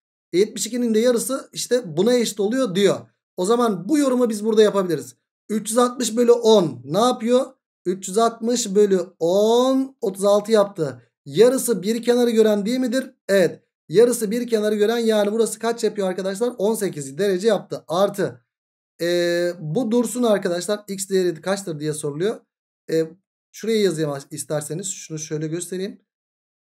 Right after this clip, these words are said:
On sekiz artı x dediğimizde üç yüz altmış bölü x'in yarısı olmayacak mı arkadaşlar?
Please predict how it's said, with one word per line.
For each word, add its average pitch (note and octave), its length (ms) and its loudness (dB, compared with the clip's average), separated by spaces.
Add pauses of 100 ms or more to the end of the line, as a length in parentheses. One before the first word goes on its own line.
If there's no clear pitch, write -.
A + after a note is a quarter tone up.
(600)
On G#3+ 200 2
sekiz A#3+ 400 -2
artı F#3+ 640 0 (120)
x A#3 220 -6
dediğimizde G#3+ 840 -2 (400)
üç G3 280 -8
yüz G#3 120 -6
altmış G#3+ 560 -2
bölü G3+ 200 4
x'in G3 600 -4
yarısı F#3+ 500 0
olmayacak A3 500 2
mı F3 60 -6
arkadaşlar? E3+ 600 -4